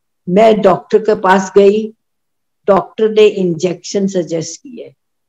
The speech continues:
और मेरे को कितने injection लगे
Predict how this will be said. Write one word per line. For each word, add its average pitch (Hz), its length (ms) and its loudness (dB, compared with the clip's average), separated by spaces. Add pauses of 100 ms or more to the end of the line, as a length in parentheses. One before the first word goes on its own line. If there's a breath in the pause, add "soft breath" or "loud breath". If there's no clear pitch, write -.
(140)
और 202 140 -2
मेरे 202 380 4
को 226 200 4
कितने 202 540 -2
injection 196 560 -4
लगे 190 500 -4